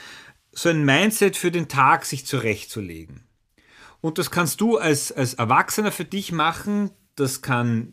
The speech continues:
jedes Kind auch für sich selber machen, vielleicht mit Anleitung, das wäre durchaus sinnvoll.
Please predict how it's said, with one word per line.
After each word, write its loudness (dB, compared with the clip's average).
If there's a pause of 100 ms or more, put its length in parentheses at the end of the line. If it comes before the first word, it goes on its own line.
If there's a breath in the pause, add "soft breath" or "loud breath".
jedes 0
Kind 0
auch -4
für -2
sich -6
selber 0
machen, -2
vielleicht 0 (440 soft breath)
mit -4
Anleitung, 2
das -4
wäre 2
durchaus -2
sinnvoll. -2